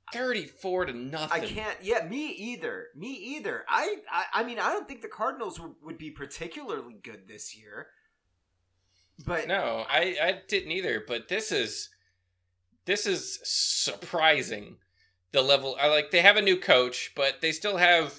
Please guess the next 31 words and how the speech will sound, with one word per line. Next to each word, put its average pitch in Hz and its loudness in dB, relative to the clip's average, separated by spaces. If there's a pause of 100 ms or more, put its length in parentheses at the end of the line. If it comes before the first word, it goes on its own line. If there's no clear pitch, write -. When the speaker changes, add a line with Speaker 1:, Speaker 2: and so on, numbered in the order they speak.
Speaker 1:
some 160 -2
offensive 143 0
weapons. 127 -2
Sam 185 2
Bradford 156 0
isn't, 143 -4 (300)
like, 131 0
the 135 4
worst 143 0
Speaker 2:
No, 311 2
he's 120 -2
Speaker 1:
quarterback. 110 4
Speaker 2:
not. 311 0
Speaker 1:
He's, - -8
he's, 160 -2 (320)
when 185 2
he's 175 0
healthy, 196 6
he's, 160 -4 (140)
he's 156 -6 (200)
pretty 208 0
decent. 156 0
Speaker 2:
Mm-hmm. 160 -10 (220)
Speaker 1:
But 160 4
this, 208 4
this 165 2
is 147 -4
just - 2 (460)
embarrassing. 135 0 (520)
This, 196 -12 (220)
it's 151 -10